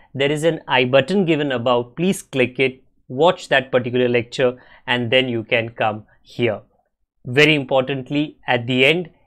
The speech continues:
is, if you have not subscribed to our YouTube channel, please do make that a task for the day and subscribe to our channel, and together with that also press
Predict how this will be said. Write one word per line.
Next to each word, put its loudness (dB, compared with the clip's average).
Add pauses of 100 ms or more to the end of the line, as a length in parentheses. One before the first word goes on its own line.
is, -2
if -8
you -2
have 0
not -2
subscribed -2 (300)
to -6
our 0
YouTube -4
channel, -4 (340)
please 0 (320)
do 0
make -2
that 4
a -12
task 0
for 0
the 4
day 0 (140)
and -6
subscribe 0
to -6
our -6
channel, -2 (260)
and -2 (140)
together 4
with -2
that 0
also -4
press -2